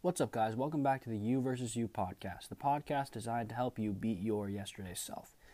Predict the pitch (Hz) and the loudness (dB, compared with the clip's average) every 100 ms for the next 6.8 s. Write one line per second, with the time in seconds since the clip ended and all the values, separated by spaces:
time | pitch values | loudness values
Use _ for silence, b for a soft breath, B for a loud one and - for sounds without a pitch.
0 | B B B - 147 170 190 175 160 151 | B B B 2 6 8 8 6 4 4
1 | 139 131 127 123 113 113 113 - 139 135 | 2 2 2 0 0 0 -2 -4 -2 -2
2 | - 143 - 120 - 117 - 110 101 - | 0 0 0 -4 -2 -6 -4 -6 -6 -4
3 | 110 - 110 98 92 92 92 b b b | -4 -2 -4 -4 -4 -8 -10 b b b
4 | b _ 123 113 107 120 113 117 107 - | b _ -4 -2 0 2 2 2 -2 -4
5 | 113 - 98 101 110 - 160 151 196 - | -6 -4 -6 -4 -4 0 0 0 -2 -6
6 | 92 85 98 - 95 107 - - | -8 -10 -10 -10 -10 -10 -12 -12